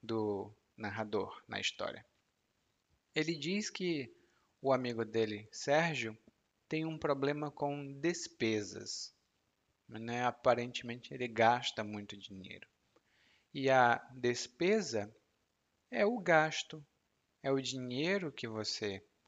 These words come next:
gasta pra sobreviver, ou pra viver, ou pra comprar alguma coisa. Tudo isso é uma despesa.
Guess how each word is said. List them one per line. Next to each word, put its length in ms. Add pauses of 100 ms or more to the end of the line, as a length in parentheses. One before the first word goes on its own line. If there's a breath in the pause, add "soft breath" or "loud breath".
(240)
gasta 600
pra 500 (560)
sobreviver, 1200 (500 soft breath)
ou 140
pra 260
viver, 800 (420 soft breath)
ou 160
pra 220
comprar 480
alguma 380
coisa. 600 (480)
Tudo 360
isso 260
é 20
uma 200
despesa. 680